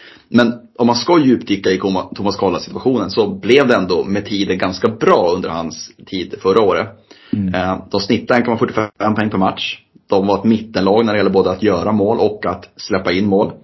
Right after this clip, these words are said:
Speaker 2: Just
Speaker 1: Det kan
Speaker 2: det.
Speaker 1: jämföras med Joakim Fagervall. Då hade de en komma två poäng per match. De släppte in fjärde flest mål och gjorde tredje minst. Så att det är liksom bättre
Speaker 2: Mm.
Speaker 1: på, på alla håll där.
Speaker 2: Mm.
Speaker 1: Och tar man en komma fyrtiofem poäng så landar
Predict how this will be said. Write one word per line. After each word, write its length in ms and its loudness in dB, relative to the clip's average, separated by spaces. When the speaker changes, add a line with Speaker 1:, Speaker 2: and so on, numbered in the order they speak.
Speaker 2:
Just 120 -8
Speaker 1:
Det 60 -4
kan 100 4
Speaker 2:
det. 40 6
Speaker 1:
jämföras 320 2
med 80 0
Joakim 360 2
Fagervall. 560 0
Då 200 2
hade 180 0
de 80 -2
en 160 -4
komma 160 -2
två 200 0
poäng 160 0
per 60 -2
match. 280 0
De 80 -10
släppte 280 -4
in 200 0
fjärde 340 2
flest 260 -4
mål 200 2
och 80 -2
gjorde 220 0
tredje 320 0
minst. 300 -6
Så 60 -2
att 60 -6
det 60 0
är 40 4
liksom 240 0
bättre 180 0
Speaker 2:
Mm. 160 -2
Speaker 1:
på, 200 -6
på 80 -10
alla 280 -4
håll 240 0
där. 180 -8
Speaker 2:
Mm. 140 0
Speaker 1:
Och 100 -2
tar 140 4
man 120 4
en 140 2
komma 200 -2
fyrtiofem 560 -2
poäng 340 -2
så 180 -4
landar 240 -2